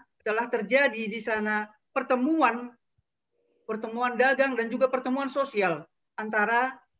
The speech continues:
pedagang-pedagang dari Kesultanan Tidore dengan penduduk lokal yang ada di Papua Barat.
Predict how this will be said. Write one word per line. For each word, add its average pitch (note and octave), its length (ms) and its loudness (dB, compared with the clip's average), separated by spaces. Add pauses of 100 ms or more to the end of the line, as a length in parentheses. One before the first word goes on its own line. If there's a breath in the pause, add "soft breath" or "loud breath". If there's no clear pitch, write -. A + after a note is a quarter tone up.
(380)
pedagang-pedagang B3 720 2
dari G#3+ 320 2
Kesultanan A#3 560 -2
Tidore A#3 720 -2
dengan A3+ 320 -8
penduduk A3 320 -4
lokal A3+ 400 0
yang G#3+ 240 -2
ada A3+ 240 0
di G#3+ 320 -6
Papua G#3+ 400 -2
Barat. G3 360 2